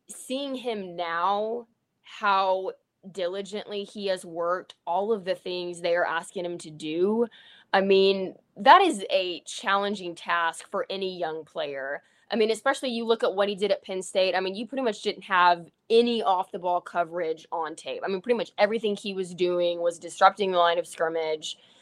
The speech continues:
um, you know, bursting through gaps. You didn't really have a lot of, you didn't really get to see the coverage aspect of in,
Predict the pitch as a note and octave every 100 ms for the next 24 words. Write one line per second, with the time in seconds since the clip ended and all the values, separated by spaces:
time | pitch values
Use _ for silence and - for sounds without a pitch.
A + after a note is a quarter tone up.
0 | _ _ F#3 F3+ E3+ E3 G#3 F3 F#3+ G#3+
1 | - G#3 G3+ G3 G3 F#3 - G3+ A#3+ G#3+
2 | G3+ F#3+ - G#3 G3 F3 F3 F#3 F3 E3
3 | _ F#3 G3 A3+ - G3 G#3 G3 E3+ G#3+
4 | G#3+ G3+ - F#3 E3+ D#3 D3 - F3 F#3
5 | - F3+ F3 D3 C3 - - F3+ C#3+ -
6 | E3 D3 - F#3 F3 - G3 F3+ E3+